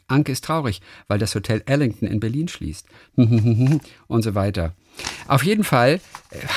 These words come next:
Heike, du bist ein, du bist ein totaler Schatz. Und wer wären wir, einfach das jetzt irgendwie abzulehnen? Wenn du wirklich die Zeit und die Lust vor allem hast,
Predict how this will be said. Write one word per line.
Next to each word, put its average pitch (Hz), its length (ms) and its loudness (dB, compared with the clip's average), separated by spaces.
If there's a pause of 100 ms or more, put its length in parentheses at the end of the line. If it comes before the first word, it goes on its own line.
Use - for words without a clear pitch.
(100)
Heike, 147 360 2
du 120 100 -4
bist 151 200 -2
ein, 131 240 2
du 139 80 -2
bist 143 220 -6
ein - 100 0
totaler 156 520 -4
Schatz. - 420 -4
Und 110 220 -2
wer 135 200 2
wären 127 260 2
wir, 131 340 0 (720)
einfach 127 320 -4
das - 180 -4
jetzt - 300 -6
irgendwie 113 260 -4
abzulehnen? 98 480 -2 (100)
Wenn 120 120 2
du 104 120 4
wirklich 240 240 2
die 117 120 -4
Zeit 101 260 -2
und 101 140 0
die 101 100 0
Lust 175 320 0
vor - 140 -6
allem 101 180 -2
hast, 87 240 -6